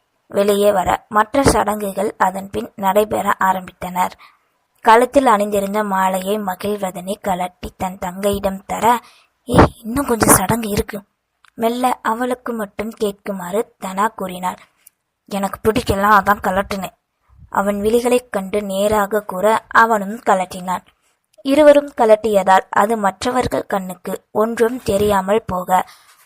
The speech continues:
ஒரு தட்டில் பாலும் பழமும் எடுத்துக்கொண்டு வந்தாள் இந்துமதி. அதனை தன் அத்தையிடம் தர, வாங்கி கொண்டவர், "அம்மாடி மருமகளே, இது ரெண்டு பேரும் சாப்பிடுங்க" என்றவாறு அவர்களின்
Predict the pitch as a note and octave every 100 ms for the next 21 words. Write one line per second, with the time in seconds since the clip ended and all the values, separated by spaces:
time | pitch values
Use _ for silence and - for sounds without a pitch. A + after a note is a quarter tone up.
0 | - - A3 A3 - G#3+ - A#3 B3 -
1 | G#3 G3 F#3 G3+ C4+ - G#3+ F#3 F#3 A3
2 | D4+ - G3+ A3 B3 - G3+ F#3+ G3+ F#3+
3 | F3+ F#3+ A#3+ - - G3+ F3+ F#3 F#3+ -
4 | F#3 _ _ _ _ _ _ _ _ _
5 | _ _ _ _ _ _ _ - A3 G#3
6 | G3 B3 - A3+ D4+ F#3 - B3 A3 G3
7 | A#3+ - F#3 F#3 F#3 - _ _ _ G3+
8 | G#3 G#3+ A3+ - F#3 F#3+ F#3+ - _ _
9 | _ _ - G#3 A3 G#3 G3 G3+ G#3+ G#3
10 | F#3 - G3 F#3+ F3+ F#3 G3+ G3+ A3 A3+
11 | G3 F#3+ G#3 F#3 F3+ F#3 _ - G3+ G#3+
12 | F#3+ F#3 G#3+ - G3 G3+ G3+ A3+